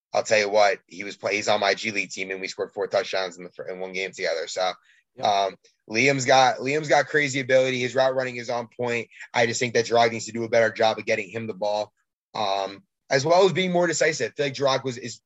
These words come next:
Speaker 1: being very indecisive in the backfield. Run when you ha-, run, run, run earlier, run early, run often,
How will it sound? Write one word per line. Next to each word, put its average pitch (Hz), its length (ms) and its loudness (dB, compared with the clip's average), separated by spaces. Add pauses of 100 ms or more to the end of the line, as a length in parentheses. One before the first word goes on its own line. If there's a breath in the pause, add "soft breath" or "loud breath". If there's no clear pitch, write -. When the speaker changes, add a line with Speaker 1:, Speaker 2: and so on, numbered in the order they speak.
Speaker 1:
being 120 280 -6
very 127 280 2
indecisive 123 520 -4
in 110 60 -8
the 110 60 -14
backfield. 110 440 -2 (260 soft breath)
Run 123 240 2
when 131 140 0
you 123 120 -2
ha-, 120 240 0
run, 123 360 -2
run, 147 400 -2 (100)
run 139 220 0
earlier, 143 420 0
run 135 300 -2 (120)
early, 143 340 -2
run 131 180 0
often, 123 500 0